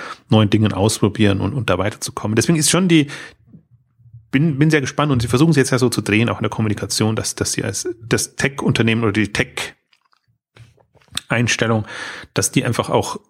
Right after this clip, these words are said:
rückstrahlt auf, auf die anderen Bereiche und, ähm, das ist, ähm, auf einer anderen Ebene nochmal ganz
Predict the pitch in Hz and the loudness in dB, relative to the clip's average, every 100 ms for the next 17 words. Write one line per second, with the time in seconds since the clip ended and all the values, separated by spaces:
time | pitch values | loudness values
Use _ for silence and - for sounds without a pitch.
0 | - 123 - - 123 98 101 101 - 107 | -2 0 0 0 0 2 2 0 0 0
1 | 98 - - 101 - 147 117 113 107 98 | 0 -2 -2 -2 -2 0 2 2 2 0
2 | - - _ - 95 92 104 - 110 110 | -4 -16 _ -4 0 2 0 0 0 0
3 | 127 107 104 - - - - - - - | -2 -4 -6 -10 -14 -14 -14 -18 -16 -4
4 | 104 101 101 104 - - 104 104 160 - | 0 2 0 -4 -10 -6 -4 2 2 2
5 | - 175 104 98 - - 131 - 120 135 | 0 0 0 0 -2 -2 0 2 0 2
6 | 120 107 104 95 101 104 101 - - - | 0 2 2 0 0 0 0 -2 -6 -10